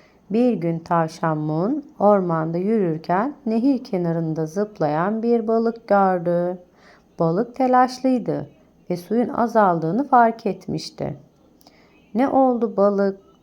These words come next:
diye sordu Moon. Balık üzgünce yanıt verdi. "Suyum azalıyor, evim küçülüyor, çok korkuyorum." Moon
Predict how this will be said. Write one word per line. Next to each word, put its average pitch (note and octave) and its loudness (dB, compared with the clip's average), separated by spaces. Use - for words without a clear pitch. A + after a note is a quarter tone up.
diye D#3+ 0
sordu D3+ 0
Moon. C#3+ -4
Balık G3+ 0
üzgünce G3 0
yanıt A#3 0
verdi. E3 0
"Suyum C4 2
azalıyor, D#3+ 0
evim G3+ 2
küçülüyor, E3+ -2
çok C#4+ 0
korkuyorum." F3 2
Moon E3+ -2